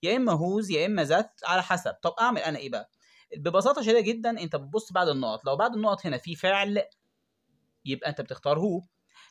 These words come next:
لو بعد النقط هنا في اسم يبقى أنت بتختار whose، إنما هنا أنا عندي verb plus I N G، هنا verb plus I N G ناقص حاجة، ناقص is،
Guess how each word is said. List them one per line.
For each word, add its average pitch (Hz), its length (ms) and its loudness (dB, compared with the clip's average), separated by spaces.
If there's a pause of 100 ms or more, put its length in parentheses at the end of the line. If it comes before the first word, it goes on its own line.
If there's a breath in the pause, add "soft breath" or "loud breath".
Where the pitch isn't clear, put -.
لو 151 140 6
بعد 208 180 4
النقط 202 380 0
هنا 139 300 0
في 143 360 -4 (240)
اسم 214 360 0 (140)
يبقى 123 200 -6
أنت 127 120 -6
بتختار 139 400 -2
whose، 156 340 -4 (400 loud breath)
إنما 247 340 2
هنا 277 120 0 (140)
أنا 175 100 2
عندي 208 240 2
verb 190 200 4
plus 165 220 0
I 165 160 -2
N 131 160 -2
G، 113 200 -8 (160)
هنا 254 180 0
verb 262 240 6
plus 180 200 2
I 190 240 0
N 165 60 -4
G 208 100 -2
ناقص 202 200 0
حاجة، 139 340 0
ناقص 180 240 0
is، 147 420 -4